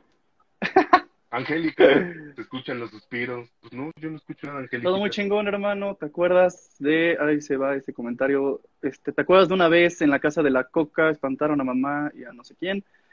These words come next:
Speaker 2: Otro programa con él,
Speaker 1: Claro,
Speaker 2: porfa."
Speaker 1: güey.
Speaker 2: Mira, me están
Speaker 1: Sí, es cierto, güey. Sí, es cierto. A veces me pongo los ciegos porque ya no veo ni madre.
Speaker 2: Güey, <laughs> sí, me pasa lo mismo.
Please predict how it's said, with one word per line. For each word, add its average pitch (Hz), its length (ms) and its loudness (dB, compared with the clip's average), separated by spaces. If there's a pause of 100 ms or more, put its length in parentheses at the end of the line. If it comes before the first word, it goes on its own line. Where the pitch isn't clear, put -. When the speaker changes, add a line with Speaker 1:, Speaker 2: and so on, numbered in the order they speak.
(220)
Speaker 2:
Otro 175 260 2
programa 175 300 6
con 160 80 6
él, 175 80 4
Speaker 1:
Claro, - 80 -2
Speaker 2:
porfa." 190 260 6
Speaker 1:
güey. 185 120 2
Speaker 2:
Mira, 208 140 6
me 196 60 0
están 190 260 -4
Speaker 1:
Sí, 180 540 -12
es 165 160 -10
cierto, 185 480 -6
güey. 143 480 -6
Sí, - 40 -20 (180)
es - 80 -20 (100)
cierto. 165 560 -14 (320)
A - 180 -8
veces 147 220 0
me 131 60 -2
pongo 151 220 0
los - 280 2
ciegos 139 300 -2
porque - 160 -12
ya 120 80 -8
no 131 100 -10
veo 127 140 -10
ni 120 80 -12
madre. 117 300 -10 (240)
Speaker 2:
Güey, 233 240 4 (440)
<laughs> - 560 2
sí, 240 140 -10
me 226 120 2
pasa 226 280 -6
lo 214 100 -4
mismo. 185 340 -6